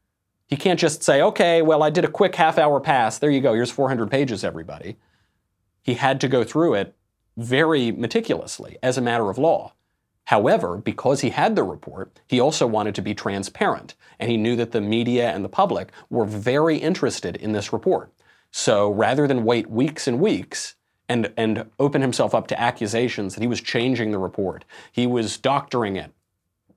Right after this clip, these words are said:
he wouldn't let it be released. He sent out a four-page letter to Congress to keep them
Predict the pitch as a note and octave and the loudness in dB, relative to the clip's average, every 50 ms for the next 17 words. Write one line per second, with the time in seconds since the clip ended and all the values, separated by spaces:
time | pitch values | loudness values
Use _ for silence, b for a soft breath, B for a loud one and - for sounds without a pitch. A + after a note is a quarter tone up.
0 | _ - - C3 B2+ A#2+ C#3 D3+ D3 C#3 C3+ - C#3 C3 C3 B2 B2 A#2 G#2 G#2+ | _ -4 0 0 2 2 2 2 2 0 0 0 -2 0 0 0 -2 -2 -2 0
1 | A#2 C#3 A#2+ - - - b b b b - B2+ - - C3 B2 C3 A#2 G2 F#2 | 0 -2 -2 -4 -6 -12 b b b b -4 -2 -2 -2 -2 0 0 0 -2 -2
2 | - - C3 C3 C#3+ E3+ F3 - - C#3 C3+ C3 C3 C3 - - - - G#2 G2+ | -2 -2 0 0 0 0 -2 -2 -2 0 0 0 0 -2 -6 -10 -8 -6 -2 -2
3 | F#2+ G#2+ C3 D3 D3 E3 - - E3+ D3 B2 F#2 D#2+ D#2 D#2+ G#2 - - - _ | 0 0 -2 -2 -4 -6 -4 -2 -2 -2 -2 -4 -6 -10 -10 -10 -10 -12 -14 _
4 | _ _ _ _ - - - - A2 G#2 G#2+ - C3 B2 B2 B2+ C3 C3+ B2+ | _ _ _ _ -12 -10 -8 -6 -6 -6 -4 -2 -2 -2 0 -2 -4 -6 -10